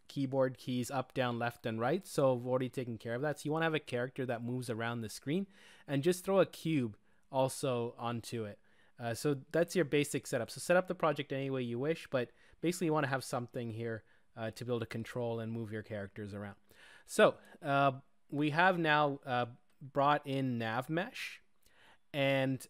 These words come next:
what we wanna do now is we wanna bring, uh, we wanna add A I to, uh, to our, our, uh, editor here. So if we go to Window,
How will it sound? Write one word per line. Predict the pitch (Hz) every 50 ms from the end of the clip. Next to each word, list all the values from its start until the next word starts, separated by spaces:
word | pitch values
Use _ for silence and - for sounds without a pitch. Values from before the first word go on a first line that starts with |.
| _ _
what | - 143 139 156 160
we | 156 156
wanna | 175 196 214 214 185
do | 160 139 175 175 165
now | 156 135 131 127 131 156 196 208 190 -
is | 165 156 139 147
we | 143
wanna | 139 135 135 151 185 202
bring, | 165 143 - 143 147 151 147 147 147 - - -
uh, | 131 123 123 - 117 180
we | 175 147
wanna | 151 175 202 214 180 - -
add | 131 120 123 123 123 - -
A | 151 131 127 123 117
I | 113 110 110 110 107 -
to, | - - 120 117 113 110
uh, | 110 107 107 107 110 117 _
to | - - 127
our, | 120 113 117 - _ _
our, | - 117 110 107 107 113 - _ -
uh, | 127 123 -
editor | 135 147 165 170 165 160 135 113
here. | - - 117 110 87 - _ _ _ - - - _
So | - - - 165 160 156 151 151 - _ _
if | - 170 151 - -
we | 190 190
go | 180 196 202 202
to | 196 - - 180 151
Window, | 135 131 127 123 123 117 110 104 101 104 135 160